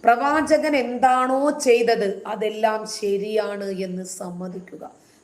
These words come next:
പ്രവാചകൻ കള്ളു കുടിച്ചിട്ടുണ്ടെങ്കിൽ ആ കള്ളു കുടി ശരി, പ്രവാചകൻ ആയിരം പേരുടെ തലയെറിഞ്ഞിട്ടുണ്ടെങ്കിൽ ആ തലയെറിയൽ ശരി,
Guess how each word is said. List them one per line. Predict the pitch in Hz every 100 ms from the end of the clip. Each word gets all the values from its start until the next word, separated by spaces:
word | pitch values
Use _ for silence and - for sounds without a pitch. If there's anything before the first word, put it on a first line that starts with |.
| -
പ്രവാചകൻ | 185 196 175 180 190
കള്ളു | 190 190
കുടിച്ചിട്ടുണ്ടെങ്കിൽ | 196 202 202 208 226 247 254
ആ | 247
കള്ളു | 247 196 175
കുടി | 190
ശരി, | 202 - - _
പ്രവാചകൻ | 214 190 196 202
ആയിരം | 202 208 220 220
പേരുടെ | 220 214
തലയെറിഞ്ഞിട്ടുണ്ടെങ്കിൽ | 220 214 214 233 233 240 240 247 254
ആ | 247
തലയെറിയൽ | 214 196 190 196 185
ശരി, | 185 -